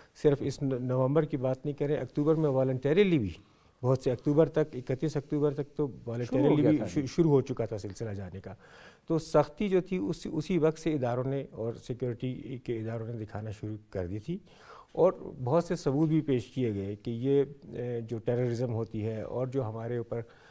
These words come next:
Speaker 1: अ, माशी जो, जो, जो, जो बहरान है पाकिस्तान में, जो, जो उसके ऊपर बोझ आता है माशी पाकिस्तान के ऊपर,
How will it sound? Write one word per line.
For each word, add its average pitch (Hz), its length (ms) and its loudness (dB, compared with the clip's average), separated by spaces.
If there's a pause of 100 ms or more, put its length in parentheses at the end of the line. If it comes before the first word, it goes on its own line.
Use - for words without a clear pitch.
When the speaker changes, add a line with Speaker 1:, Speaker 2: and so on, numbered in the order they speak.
(200)
Speaker 1:
अ, 107 60 -6
माशी 120 680 0
जो, 131 580 -2
जो, 123 300 -4
जो, - 280 -8
जो 117 180 -4
बहरान 113 440 0
है 110 100 -2
पाकिस्तान 104 580 -8
में, 101 280 -8
जो, 110 200 -6
जो 120 160 -4
उसके - 240 -6
ऊपर 117 140 -2
बोझ 131 360 2
आता 113 260 -2
है 107 140 -6
माशी 98 300 -10
पाकिस्तान 98 420 -12
के 95 160 -16
ऊपर, 127 180 -8